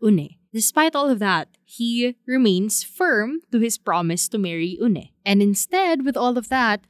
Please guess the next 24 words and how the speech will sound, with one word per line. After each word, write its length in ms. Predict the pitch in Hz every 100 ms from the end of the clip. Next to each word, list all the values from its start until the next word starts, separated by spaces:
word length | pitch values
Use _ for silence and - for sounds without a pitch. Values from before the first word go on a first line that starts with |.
| _
Gilche 560 | 196 240 240 - 277 233
got 360 | 196 175 170 - _ _
Jang 280 | - 190 185
Yun's 240 | 180 180
attention 480 | 208 254 277 202 165
instead. 500 | 165 - 220 131 _ _ -
And 200 | 214 202
he 160 | 233
immediately 640 | 214 208 220 220 214 220 208
recognizes 680 | 175 170 190 180 165 160
that 220 | - 147 - _
she's 300 | - - 294
different 420 | - - 165 - - -
from 200 | 254 226
the 120 | 202
other 220 | 202 190
women. 280 | 165 156 -
She's 380 | - 247 202 -
not 220 | 226 208 202
like 140 | 180
the 120 | -
other 180 | 196 202
<laughs> 140 | 175 202
girls. 420 | 175 156 - -